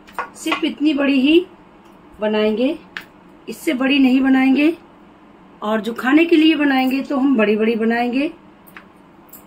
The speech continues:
और इधर हमने तवा चढ़ा दिया है और यहाँ देखिए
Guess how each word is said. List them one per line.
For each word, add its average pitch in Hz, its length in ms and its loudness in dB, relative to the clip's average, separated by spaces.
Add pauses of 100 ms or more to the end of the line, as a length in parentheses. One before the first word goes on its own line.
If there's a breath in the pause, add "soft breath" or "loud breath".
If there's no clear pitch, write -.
(520)
और 208 160 -10
इधर 277 220 0
हमने 294 240 6
तवा 226 260 -2
चढ़ा 220 320 -4
दिया 277 280 2
है 302 200 4 (840)
और 202 100 -12
यहाँ 220 260 -4
देखिए 285 340 -6